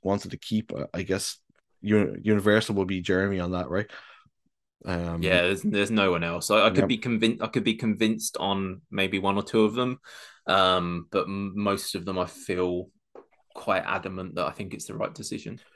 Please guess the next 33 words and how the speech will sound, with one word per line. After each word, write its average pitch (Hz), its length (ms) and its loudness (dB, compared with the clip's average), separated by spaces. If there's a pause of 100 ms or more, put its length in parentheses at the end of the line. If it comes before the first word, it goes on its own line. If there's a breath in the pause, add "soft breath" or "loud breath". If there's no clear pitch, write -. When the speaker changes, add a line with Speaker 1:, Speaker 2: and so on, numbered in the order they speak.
Speaker 2:
for - 80 -12
most. 104 160 0
Speaker 1:
Yeah, 117 320 8
and 120 80 8
then, 113 300 8
um, 104 720 4
yeah, 113 200 4
and 107 300 4
somebody 113 340 2
else 104 120 2
had 95 100 -2
asked, 98 320 0
uh, 92 280 0
any 104 200 2
cuts - 300 -8
seem 90 220 0
premature, 90 540 -2
so 87 260 -2
it's - 280 -6 (400 loud breath)
pretty 95 160 -4
much 87 120 -6
the - 60 -16
same 87 240 0
answer. 85 320 -2
Like, 90 120 0
I 90 60 0
don't 87 260 0
think, - 420 -6 (1080 loud breath)
uh, 95 380 8
any 120 180 8
of 120 60 8
them 107 160 8
are, 101 220 8